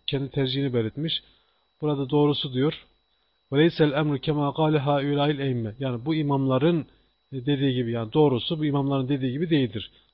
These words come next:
Doğrusu da İmam Tirmizi'nin, e, bu hadisin sıhhati hakkındaki, e, görüşüdür ki, e, bununla beraber başka bir rivayette vermiştir. "Ve huve hadisun ahar,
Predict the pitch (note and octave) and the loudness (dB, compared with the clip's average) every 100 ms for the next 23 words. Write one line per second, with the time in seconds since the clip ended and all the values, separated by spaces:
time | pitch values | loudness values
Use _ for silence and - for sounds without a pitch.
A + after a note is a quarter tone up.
0 | - C#3+ C#3+ C#3+ D#3+ D3 F#3+ - _ - | -2 0 2 0 0 2 2 -2 _ -20
1 | _ - C#3 F3+ D#3 C#3+ C#3 B2+ B2 A#2+ | _ -4 2 2 0 -4 -2 -2 0 2
2 | D3+ F#3+ - _ _ _ - C3 C3 C#3 | 2 0 -6 _ _ _ -10 -4 -2 0
3 | E3+ D#3+ D3 C#3+ - E3 C3 - C#3+ C3+ | 0 2 0 0 -2 -4 -4 -6 -6 -4
4 | C#3+ D3+ C#3 - C3+ B2+ B2 F3+ F3 - | -2 -2 -2 -6 -6 -4 -2 0 -2 -2
5 | _ _ C3+ C3 A#2+ D3+ C#3 - B2 D#3+ | _ _ -6 -4 -2 -2 -2 -4 -6 -6
6 | D#3 D#3 D#3+ - _ _ _ - B2+ B2 | -4 -2 -2 -6 _ _ _ -12 -8 -4
7 | B2 A#2+ B2 G2+ - _ _ _ _ _ | -4 -4 -6 -8 -14 _ _ _ _ _
8 | _ _ - D3+ D#3+ C#3+ C#3 C3 B2 D#3+ | _ _ -6 0 2 2 4 4 2 0
9 | - _ _ _ _ C3+ C3+ D#3 C3+ B2+ | -2 _ _ _ _ -6 -2 -2 -2 -4
10 | - C3+ C3+ B2 B2 B2 A#2+ A2 G#2+ E3+ | -6 -4 0 0 -2 -2 -2 -4 -6 -2
11 | D#3+ D3+ C#3+ - D3+ D#3 C3+ C3+ C3 A#2+ | 2 2 2 -2 -2 -2 -2 -4 -4 -2
12 | D3 D#3+ | -2 -4